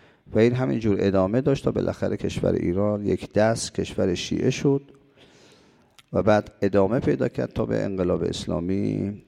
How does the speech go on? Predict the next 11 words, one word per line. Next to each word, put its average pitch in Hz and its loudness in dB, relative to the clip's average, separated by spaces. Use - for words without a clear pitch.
رسید. - -4
این 175 4
زیارتنامه، 147 2
زیارتنامه 107 6
تمدنیه، 98 0
یعنی 98 0
فوق‌العاده 101 8
مهمه 95 0
متن 95 -4
این 95 -2
زیارتنامه. 95 0